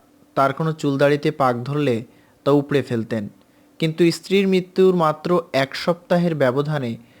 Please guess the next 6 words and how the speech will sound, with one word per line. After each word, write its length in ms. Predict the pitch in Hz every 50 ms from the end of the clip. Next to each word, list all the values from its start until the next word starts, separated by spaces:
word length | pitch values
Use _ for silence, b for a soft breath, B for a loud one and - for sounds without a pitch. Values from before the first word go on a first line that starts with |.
| B B B B -
তার 120 | 143 135
সব 380 | 127 - - - - 175 175 170 170 -
চুলদাড়ি 580 | - 151 147 143 143 143 147 139 131 117 110 113 - b b b b b b
সাদা 360 | - - 135 131 127 135 131
হয়ে 240 | 123 123 123 113 107
যায়। 260 | 107 110 104 101